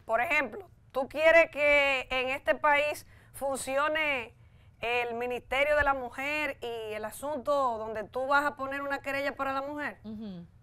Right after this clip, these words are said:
Speaker 1: Eso es un ministerio que tiene nombre, pero no funciona.
Speaker 2: Ajá,
Speaker 1: Vamos
Speaker 2: pero
Speaker 1: a suponer
Speaker 2: ajá, pero ¿a quién
Speaker 1: que
Speaker 2: tú
Speaker 1: tú seas,
Speaker 2: pondrías?
Speaker 1: que tú seas una mujer que tienes el dolor porque eso se resuelva. Vamos a tirar candidatura independiente.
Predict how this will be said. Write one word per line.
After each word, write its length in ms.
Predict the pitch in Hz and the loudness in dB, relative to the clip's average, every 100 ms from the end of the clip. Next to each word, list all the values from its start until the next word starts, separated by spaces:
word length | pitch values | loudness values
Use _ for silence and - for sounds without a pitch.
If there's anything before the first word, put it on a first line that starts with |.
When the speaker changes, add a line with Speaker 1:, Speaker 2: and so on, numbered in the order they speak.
| - - - | -20 -20 -14
Speaker 1:
Eso 200 | 233 330 | -4 -2
es 40 | |
un 60 | 320 | 0
ministerio 600 | 311 233 254 233 226 220 - - | -2 -4 -4 -4 -6 -8 -18 -14
que 140 | 233 | -10
tiene 260 | 214 247 262 | -6 -4 -2
nombre, 240 | 233 226 | -4 -8
pero 220 | 226 220 | -10 -10
no 120 | 214 214 | -10 -12
funciona. 580 | 214 214 233 247 196 - - | -14 -12 -8 -8 -10 -16 -20
Speaker 2:
Ajá, 160 | - - | -20 -4
Speaker 1:
Vamos 240 | 233 277 | 0 0
Speaker 2:
pero 80 | 294 | 0
Speaker 1:
a 40 | 285 | -2
suponer 520 | 269 214 233 208 190 | -2 -6 -8 -10 -14
Speaker 2:
ajá, 200 | 185 208 | -14 -14
pero 140 | 226 208 | -10 -10
¿a 40 | |
quién 180 | - 262 | -8 2
Speaker 1:
que 120 | 285 | 2
Speaker 2:
tú 140 | 294 349 | 4 2
Speaker 1:
tú 60 | |
seas, 240 | - 349 311 | 8 8 8
Speaker 2:
pondrías? 100 | - | 4
Speaker 1:
que 120 | 294 | 0
tú 180 | - 339 | 0 -4
seas 440 | 349 349 339 - - | 0 2 2 -2 -6
una 260 | 285 311 320 | -2 2 2
mujer 500 | 294 254 254 226 - - - - - | 0 -4 -6 -8 -12 -20 -20 -20 -20
que 160 | - 262 | -2 0
tienes 640 | 220 277 294 320 320 302 - - | 0 -2 0 0 0 -4 -10 -2
el 240 | 269 262 | -2 2
dolor 680 | 262 262 262 294 311 311 294 - | 4 6 6 6 8 6 2 -8
porque 320 | - 262 233 262 | 0 0 0 -4
eso 160 | 302 | -4
se 160 | 285 285 | -4 -6
resuelva. 640 | 262 - 214 196 180 180 - - - - - - - - - - - - - - | -6 -10 -10 -10 -10 -16 -18 -16 -18 -18 -20 -20 -16 -16 -14 -18 -18 -20 -20 -20
Vamos 300 | 180 208 233 | -6 -2 0
a 40 | 240 | -2
tirar 280 | 240 240 240 | -2 -4 -2
candidatura 580 | 240 240 233 220 240 | -2 -2 -4 -4 -8
independiente. 760 | 247 240 233 226 254 277 - - | -8 -10 -10 -10 -10 -10 -14 -20